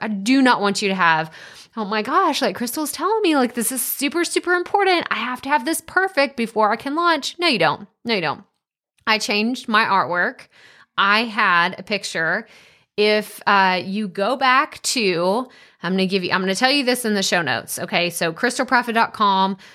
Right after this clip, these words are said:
slash episode two zero seven, you are gonna see the original image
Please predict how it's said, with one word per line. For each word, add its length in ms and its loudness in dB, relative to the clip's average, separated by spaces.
slash 520 2
episode 600 0
two 360 0
zero 420 2
seven, 600 0
you 240 -2
are 60 2
gonna 220 0
see 640 -2
the 260 -4
original 560 0
image 580 0